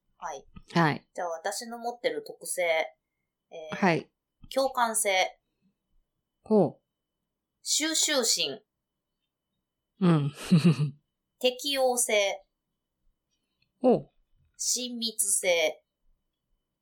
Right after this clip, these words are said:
Speaker 2: うん。
Speaker 1: 責任感。
Speaker 2: あー。
Speaker 1: コミュニケーション。
Speaker 2: うん。
Speaker 1: アレンジ。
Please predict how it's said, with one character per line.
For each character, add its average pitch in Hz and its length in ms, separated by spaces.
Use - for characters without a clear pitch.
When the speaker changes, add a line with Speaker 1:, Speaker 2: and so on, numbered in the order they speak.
Speaker 2:
う 214 80
ん。 185 140
Speaker 1:
責 220 400
任 214 320
感。 120 340
Speaker 2:
あ 120 1000
ー。 - 560
Speaker 1:
コ 214 100
ミ 262 120
ュ 262 40
ニ 262 180
ケ 214 240
ー - 20
シ - 160
ョ 135 60
ン。 120 160
Speaker 2:
う 185 60
ん。 147 240
Speaker 1:
ア 180 180
レ 208 200
ン 151 140
ジ。 - 280